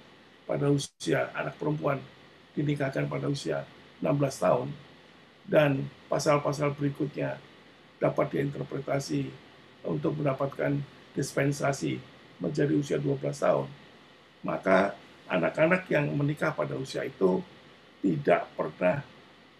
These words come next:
eh, menikah atas kemauannya sendiri, tetapi selalu menjadi bagian dari pemaksaan pernikahan, eh, yang diinisiasi oleh orang dewasa atas kebutuhan orang dewasa.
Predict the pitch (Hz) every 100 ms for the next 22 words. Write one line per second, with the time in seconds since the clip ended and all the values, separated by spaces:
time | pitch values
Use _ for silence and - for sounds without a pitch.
0 | - 78 78 71 71 71 71 73 - -
1 | - - - - - - 160 156 160 147
2 | - 170 170 156 - 151 139 135 139 135
3 | 135 139 151 170 185 - - - - -
4 | - 165 135 - 170 160 147 135 143 160
5 | 143 127 135 - - 143 135 151 147 156
6 | - - - - - - 139 139 139 131
7 | - 139 139 147 147 139 139 127 123 143
8 | 156 - - - - - - - - 127
9 | - - - - 165 156 143 147 139 139
10 | 139 131 151 135 135 131 131 127 120 120
11 | 147 160 - - - - - - - -
12 | 151 160 143 139 139 135 127 123 120 -
13 | -